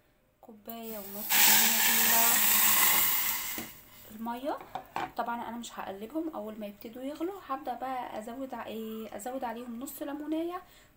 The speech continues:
والفانيليا اللي معايا. تعالوا مع بعض بقى نبس البسبوسه. بعدين، إيه، اجيب طبق غويط، ابدا، ايه، افتح بقى كيس البسبوسه، ابدا افضي فيه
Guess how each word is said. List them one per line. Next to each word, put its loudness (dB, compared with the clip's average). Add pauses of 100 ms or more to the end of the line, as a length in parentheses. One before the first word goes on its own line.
والفانيليا -10
اللي -10
معايا. -10
تعالوا -8
مع -8
بعض -4
بقى -8
نبس -10
البسبوسه. -10 (960)
بعدين، 0
إيه، -2
اجيب -4 (520)
طبق 0 (260)
غويط، -4
ابدا، -4 (120)
ايه، 0 (1400)
افتح -2
بقى -2 (420)
كيس -4 (240)
البسبوسه، -4 (920)
ابدا -6
افضي -4
فيه -2